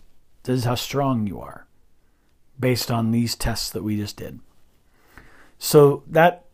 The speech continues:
that sounds that sounds great. Made me feel very weak, <laughs> right? And then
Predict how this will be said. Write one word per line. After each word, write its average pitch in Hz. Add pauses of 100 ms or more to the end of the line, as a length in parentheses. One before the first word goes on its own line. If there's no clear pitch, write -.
(140)
that 190
sounds 131 (840)
that 117
sounds 139
great. 113
Made 135
me 143
feel 135
very 127
weak, 110 (180)
<laughs> -
right? - (880)
And 143
then 143